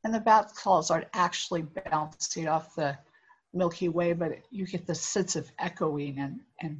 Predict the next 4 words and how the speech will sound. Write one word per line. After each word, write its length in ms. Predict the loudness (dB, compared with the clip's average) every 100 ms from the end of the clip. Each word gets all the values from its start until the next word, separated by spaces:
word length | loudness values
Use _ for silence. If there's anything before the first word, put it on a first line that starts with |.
| -2
vastness 1000 | 4 4 4 -4 -8 -10 -6 -4 -4 -6 _ _ _ _ _ _ 0
by 160 | 2
adding 520 | 4 2 2 -2 -8 -2
that 320 | 2 2 0